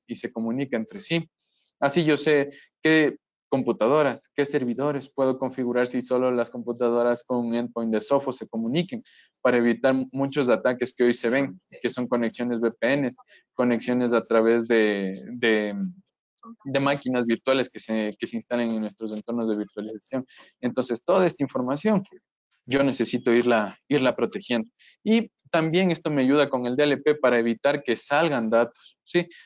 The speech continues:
Para no solo evitar las, las conexiones o las intrusiones a nuestros, a nuestros datos, sino también evitar esa salida, ¿sí? Y así yo valido de a dónde va mi información y también la integridad de la misma, sabiendo quién está dentro y cómo, y bueno, eh,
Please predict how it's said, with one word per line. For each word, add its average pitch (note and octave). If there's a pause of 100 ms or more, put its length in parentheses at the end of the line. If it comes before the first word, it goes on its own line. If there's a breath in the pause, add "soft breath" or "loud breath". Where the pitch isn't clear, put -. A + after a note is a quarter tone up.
(120)
Para D#3+
no F#3+
solo F#3+
evitar C#3+
las, D3+ (100)
las B2
conexiones B2+
o A#2+
las A2
intrusiones A#2
a A2+
nuestros, A2
a A#2+
nuestros A#2+
datos, C#3+
sino B2+
también B2+ (280 loud breath)
evitar C3
esa C3
salida, B2 (400)
¿sí? E3+ (320 loud breath)
Y F3
así G3
yo G3+
valido D3+
de B2
a A#2
dónde D3+
va B2
mi B2+
información A2 (260 soft breath)
y G3+
también D#3
la D3+
integridad A2+
de A#2+
la G#2+
misma, D3
sabiendo E3
quién D#3+
está C3+
dentro D3
y A#2+
cómo, A#2+
y B2+
bueno, B2+ (360)
eh, A#2+